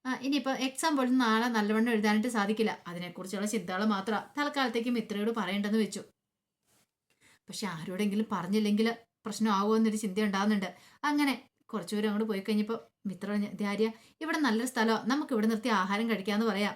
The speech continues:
അങ്ങനെ ആര്യനും മിത്ര ആഹാരം കഴിക്കാനിരുന്നു വണ്ടിക്കകത്ത് തന്നെ. പക്ഷെങ്കിൽ ആ സമയത്ത് ആര്യനാണെങ്കിൽ ആഹാരം ഒന്നും കഴിക്കാൻ പറ്റുന്നില്ല.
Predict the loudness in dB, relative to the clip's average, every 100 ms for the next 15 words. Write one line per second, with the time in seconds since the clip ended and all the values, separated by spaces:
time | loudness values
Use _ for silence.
0 | -8 _ _ -12 -8 -8 -10 _ _ _
1 | _ -6 -4 0 0 2 -2 -2 -2 -2
2 | -2 -2 -2 -4 -4 -14 -10 -8 -2 -2
3 | 0 -4 -6 _ -12 -4 -2 -2 -2 -2
4 | -2 -2 -2 -2 -2 0 2 2 0 -2
5 | -12 -16 0 2 2 2 4 2 4 2
6 | 2 2 2 2 2